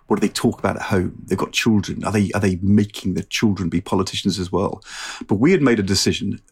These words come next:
very early on that our children would never be part of our political story because it was too exposing for them. And I remember our eleven-year-old, um, oldest, when she was going to secondary school,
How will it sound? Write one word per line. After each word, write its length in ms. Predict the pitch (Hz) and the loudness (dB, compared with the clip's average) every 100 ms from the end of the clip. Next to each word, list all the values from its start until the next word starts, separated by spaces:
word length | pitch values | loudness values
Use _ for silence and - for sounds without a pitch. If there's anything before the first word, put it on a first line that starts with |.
| _ | _
very 360 | - 135 117 101 | 0 4 4 4
early 280 | 95 90 90 | 2 2 0
on 360 | 60 - 120 - | -2 -6 -10 -8
that 180 | - 107 | -2 2
our 140 | 107 104 | 2 0
children 640 | - 135 123 101 92 87 | 0 4 4 4 0 2
would 160 | 104 104 | 0 6
never 300 | 120 123 113 | 6 6 2
be 160 | 101 | 0
part 360 | 90 - 98 - | -2 -2 -2 0
of 40 | |
our 100 | 92 | -2
political 320 | - - - 92 | -2 -6 -4 -4
story 520 | - 90 - - _ _ _ - - - | 0 -2 -2 -10 _ _ _ -20 -20 -10
because 280 | - 113 127 | -2 2 2
it 40 | |
was 140 | 110 | 0
too 140 | - 135 | 0 0
exposing 460 | 113 - 143 - | 2 0 0 0
for 120 | 101 - | -6 -6
them. 320 | - 101 107 - | -8 -10 -10 0
And 320 | 110 113 110 | 4 4 4
I 40 | 113 | 4
remember 240 | 120 123 | 4 6
our 220 | 113 101 104 | 4 4 4
eleven-year-old, 720 | 113 117 104 95 78 - - - - - - - | 4 4 2 4 2 -2 -8 -20 -20 -20 -14 -2
um, 220 | 95 95 | 0 2
oldest, 400 | 113 117 92 - | 4 4 2 2
when 120 | 104 | 0
she 160 | 92 107 | 2 2
was 200 | 95 - | 0 -2
going 200 | - 104 | 0 0
to 80 | - | 2
secondary 380 | - 120 95 92 | -2 0 0 0
school, 480 | - 90 - - | -2 -4 -6 -12